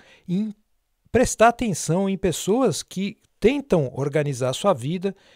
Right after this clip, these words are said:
de um modo tão desesperado, de uma forma tão obsessiva, que elas ficam completamente imersas num sonho, quase como fantasmas,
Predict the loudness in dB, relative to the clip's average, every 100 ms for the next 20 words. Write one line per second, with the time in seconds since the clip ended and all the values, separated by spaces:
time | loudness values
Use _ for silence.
0 | _ -6 -2 2 4 2 0 _ 2 2
1 | 2 -4 -6 -6 -2 2 4 4 2 -2
2 | -4 -4 -2 -2 0 -4 2 2 4 2
3 | -2 -4 -6 -4 -2 -2 -2 -4 _ _
4 | -4 -2 -2 -4 -2 -2 -4 -4 -2 2
5 | 2 2 -2 0 -4 -6 -8 -10 _ _
6 | 0 2 4 4 2 0 -4 -4 -4 -16
7 | _ -4 -2 -2 -2 -2 0 0 0 0
8 | 0 -4 -4 -4 -4 -4 -4 0 0 0
9 | -2 -4